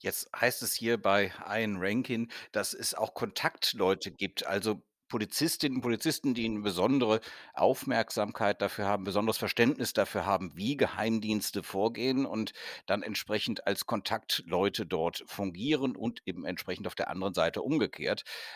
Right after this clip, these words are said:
Zum Beispiel auch, und das ist ein Motiv, das immer wiederkehrt in Kriminalromanen, in Thrillern wie dieser jetzt hier,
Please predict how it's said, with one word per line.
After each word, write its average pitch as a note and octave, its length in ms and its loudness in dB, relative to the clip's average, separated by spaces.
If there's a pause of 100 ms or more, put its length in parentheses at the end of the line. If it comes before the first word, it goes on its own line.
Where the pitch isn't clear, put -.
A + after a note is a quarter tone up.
Zum A#2 180 -2
Beispiel G#2 380 2
auch, A#2+ 260 4
und A#2+ 160 -4
das G#2+ 140 -2
ist A2+ 100 -8
ein B2 60 -2
Motiv, C3 500 -6
das A#2+ 240 -4
immer A#2+ 400 0
wiederkehrt A#2+ 640 0
in G#2+ 180 -6
Kriminalromanen, G#2+ 1000 2
in G#2 180 -6
Thrillern B2+ 580 4
wie G#2+ 120 -8
dieser A2+ 360 -2
jetzt A#2 420 -2
hier, A2+ 260 -2